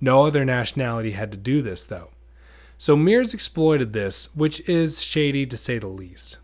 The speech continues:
Meares loaded two ships with supplies and fifty Chinese carpenters to help build his trading post. Upon arrival at Nootka, Meares met with Chief Maquinna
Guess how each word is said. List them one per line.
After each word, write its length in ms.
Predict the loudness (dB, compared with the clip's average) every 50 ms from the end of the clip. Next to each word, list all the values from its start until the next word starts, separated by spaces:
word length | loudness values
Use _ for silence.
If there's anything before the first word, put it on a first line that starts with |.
| -20 -20 -20 -20 -20 -20 -20 -20 -20 -20 -20 -20 -20 -20 -20 -20 -20 -8 -2
Meares 360 | 2 4 6 6 4 4 2
loaded 320 | 2 2 2 2 0 -2
two 240 | -6 -4 -2 -2 -2
ships 420 | -2 0 2 2 2 2 -2 -6 -6
with 100 | -6 -6
supplies 680 | -6 -8 -6 -4 -2 -2 0 0 -2 -2 -2 -4 -6 -10 -16 -10 -4
and 240 | -2 -2 -2 -2 -2
fifty 280 | -4 -4 -4 -4 -6
Chinese 440 | -4 -2 -2 0 0 0 -2 -2 -2
carpenters 580 | -2 -2 -2 -2 -2 -4 -4 -2 -2 -2 -2 -2
to 100 | -4 -4
help 260 | -2 -4 -6 -6 -4
build 240 | -4 -4 -4 -4 -6
his 120 | -8 -8
trading 360 | -4 -2 0 0 0 0 -4
post. 460 | -6 -10 -12 -14 -14 -16 -18 -18 -18 -20 -20 -20 -20 -20 -20 -20 -20 -20 -20 -20 -20 -20 -20
Upon 320 | -10 -4 0 2 2 4
arrival 440 | 4 4 4 4 4 2 2 2 2
at 60 | 2
Nootka, 520 | 0 0 -2 -2 -2 -2 0 0 -2 -4 -10 -18 -20 -20 -20 -20 -20 -20 -20 -20 -20 -8 -4
Meares 400 | 0 2 4 4 4 4 2 2
met 220 | 2 2 2 2
with 180 | 0 -2 -2 -2
Chief 340 | -2 -2 0 0 0 0 -2
Maquinna 600 | -4 -4 -4 -4 -4 -2 -2 -2 -2 -4 -8